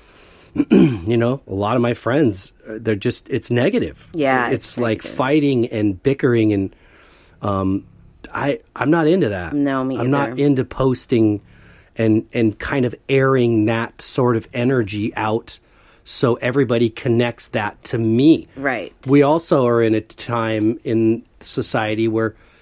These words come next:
Speaker 1: that's kind of like a cool thing.
Speaker 2: <laughs>
Speaker 1: And I don't get it, really.
Speaker 2: I don't think it's cool, yeah.
Speaker 1: You know, like, it's cool to be tough and negative and black and dark, and I don't think so.
Speaker 2: No, I don't think so
Speaker 1: You know,
Speaker 2: either.
Speaker 1: I,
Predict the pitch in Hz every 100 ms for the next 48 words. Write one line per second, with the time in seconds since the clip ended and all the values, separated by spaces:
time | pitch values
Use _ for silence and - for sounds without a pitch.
0 | _ _ 147 151 - - 165 156 139 131
1 | 117 - 151 143 165 165 175 180 202 196
2 | _ - - - - - - - 143 143
3 | 165 175 - - - - 143 143 160 226
4 | - 165 180 202 208 110 110 - - 107
5 | 92 80 - 156 156 160 170 165 160 131
6 | 123 131 - 151 147 135 127 123 139 135
7 | - 113 113 117 120 123 110 107 104 104
8 | - _ _ _ 120 113 127 127 110 110
9 | 120 120 101 95 _ _ - - - -
10 | - 139 113 104 101 110 156 143 143 147
11 | 139 131 127 120 113 107 107 131 135 147
12 | _ 127